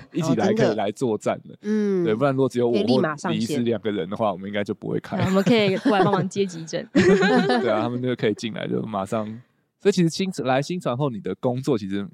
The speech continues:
Speaker 1: 也是有些转变吼，跟在专心。
Speaker 3: 嗯，在专心的话，很多时候是辅助洪医师，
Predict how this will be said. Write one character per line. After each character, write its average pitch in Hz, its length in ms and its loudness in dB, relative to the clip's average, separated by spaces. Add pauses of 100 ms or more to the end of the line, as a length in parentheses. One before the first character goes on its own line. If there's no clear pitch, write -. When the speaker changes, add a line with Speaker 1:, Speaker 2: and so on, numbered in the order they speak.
(140)
Speaker 1:
也 110 180 2
是 165 140 0
有 110 80 4
些 117 160 2
转 - 200 -6
变 98 200 -4
吼， 101 100 -8
跟 107 160 -4
在 110 140 0
专 - 240 -4
心。 233 120 2
Speaker 3:
嗯， 196 520 -4
在 302 180 2
专 285 240 0
心 269 140 -2
的 240 100 0
话， 226 420 -2
很 196 160 -4
多 196 160 -4
时 202 120 -4
候 180 100 0
是 190 260 0
辅 160 220 -8
助 185 160 0
洪 160 180 -2
医 160 80 -4
师， - 320 -8